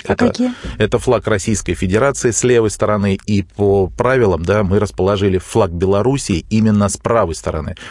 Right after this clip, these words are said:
Speaker 2: чтобы встречающая сторона, встречающая, когда мы въехали, чтобы, э, белорусы могли сразу увидеть свой флаг и понять, что колонна пришла с мирными, э, к-, э, мотивами, а не с какими-то там, как пытаются некоторые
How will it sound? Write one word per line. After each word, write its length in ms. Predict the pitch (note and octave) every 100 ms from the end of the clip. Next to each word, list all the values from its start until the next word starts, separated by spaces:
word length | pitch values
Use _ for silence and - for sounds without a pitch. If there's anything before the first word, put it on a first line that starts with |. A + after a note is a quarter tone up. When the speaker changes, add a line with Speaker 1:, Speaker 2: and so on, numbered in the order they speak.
| -
Speaker 2:
чтобы 260 | - D3+
встречающая 760 | - - A2 - A2 F#2 - F#2+
сторона, 480 | - G#2 A2 C#3+ D3+ - - - -
встречающая, 680 | - G2 F#2 G2 D#2 - -
когда 200 | F2+ F2+
мы 120 | F2
въехали, 340 | G2+ C3 E2
чтобы, 360 | - F2+ F2+ F2 -
э, 240 | F2+ E2 E2 C#2+ _ _ _ _ _ - -
белорусы 480 | G#2 G#2+ G#2+ A2 G#2
могли 260 | F#2+ G2+ G2
сразу 420 | G#2+ F#2+ F2+ F#2+
увидеть 340 | A2 G2 F#2 -
свой 240 | A2 F#2+
флаг 380 | - G#2+ B2 - - - - - -
и 200 | G2 G2
понять, 340 | - G2 A2 G2+
что 420 | - G2 F2+ E2+ -
колонна 460 | - F#2+ A#2+ B2+ G2+
пришла 560 | - F#2 - G#2 G2+ -
с 180 | - -
мирными, 600 | G2+ A#2+ G#2 G2 E2+ D2+ _ _ _ -
э, 180 | - F2 E2+
к-, 80 | -
э, 240 | G2 G2 F#2
мотивами, 640 | F#2 F#2+ A#2 F#2+ E2 D#2+
а 280 | F#2 F2 E2+
не 340 | F2+ G2 F#2 E2+ - -
с 80 | -
какими-то 500 | F#2+ A2+ G2 F2 E2+
там, 180 | F2+ F2
как 180 | F#2
пытаются 600 | - - F#2 F#2 E2 - E2
некоторые 840 | F2 - - F2 F2 E2+ E2